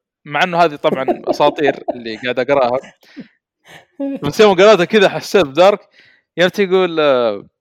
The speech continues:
Speaker 1: يقول: "شفت الكوينز اللي مع ال-، آه، أهل ثمسكيرا اللي يحتفظون فيها لما يموتون، على أساس إنه يعني، آه، إذا، إذا ماتوا إنهم يروحون للبارادايس، يعني الجنة والكلام هذا." يقول: "هذه كلها
Speaker 2: إيه.
Speaker 1: جمعتها ال-، الكوينز بعد ما ماتوا،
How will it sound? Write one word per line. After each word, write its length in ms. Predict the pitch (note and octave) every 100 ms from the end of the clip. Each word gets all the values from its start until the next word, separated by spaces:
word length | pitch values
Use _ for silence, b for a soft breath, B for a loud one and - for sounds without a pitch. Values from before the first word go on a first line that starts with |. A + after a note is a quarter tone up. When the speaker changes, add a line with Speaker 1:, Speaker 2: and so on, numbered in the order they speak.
| _
Speaker 1:
يقول: 200 | C#3 C#3+
"شفت 240 | D3+ A3 -
الكوينز 400 | D#3+ A3 G#3+ D3+
اللي 120 | C#3
مع 160 | B2+ B2
ال-، 180 | A#2 G#2+
آه، 760 | G#2 G2+ G2 G2 - - D#2
أهل 160 | C3 C#3
ثمسكيرا 600 | - B2 - D3+ C3+ A#2
اللي 220 | A2 A2+
يحتفظون 460 | G#2+ - B2+ C#3+ C3+
فيها 180 | C#3+ C3
لما 260 | A#2+ A2+
يموتون، 400 | A2+ A#2 - C3+
على 60 | A2
أساس 280 | - A#2+ A#2+
إنه 380 | A2+ A2+ G#2+ - _ _ _ _ _ _ -
يعني، 760 | A2 G#2+ G#2 G#2 G2+ G2 F#2+
آه، 580 | F#2+ G1+ - - _ _ _ _
إذا، 260 | A#2+ A2+ A2+
إذا 160 | B2+ A2+
ماتوا 460 | C3 C#3 - A#2+
إنهم 240 | A2 A2 G#2+
يروحون 280 | A#2+ D3+ D#3
للبارادايس، 840 | A#3 G3+ D#3+ D3 C3+ C#3 A#2 -
يعني 160 | A2 A2+
الجنة 380 | G#2+ B2 A#2 G#2
والكلام 400 | G2+ A#2 A2+ A#2
هذا." 220 | C3+ E3 _ b b b
يقول: 120 | D3 F3+
"هذه 100 | E3+
كلها 220 | G3+ F#3
Speaker 2:
إيه. 80 | D3
Speaker 1:
جمعتها 480 | D#3 F3 E3 F3
ال-، 280 | D#3 C3 A#2+
الكوينز 340 | B2 F3+ E3 C3
بعد 160 | B2+
ما 160 | C3+ C#3
ماتوا، 400 | D#3+ E3 G#3